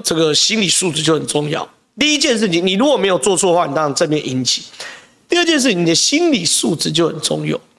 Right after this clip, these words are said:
重要。可张志伦这个咖哦，他就是二世祖嘛，对不对？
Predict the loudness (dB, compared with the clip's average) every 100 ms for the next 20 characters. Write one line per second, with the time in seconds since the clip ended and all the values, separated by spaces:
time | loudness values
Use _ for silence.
0 | _ _ _ -4 0 -2 -4 -12 -14 -14
1 | -16 -4 -4 -2 -2 0 0 2 2 2
2 | 0 -2 -4 -4 0 0 0 -2 -2 0
3 | 0 -4 _ _ 0 2 0 0 0 -2
4 | -2 -4 -4 -4 -6 -6 -6 -14 -20 _
5 | _ _ _ _ _ -2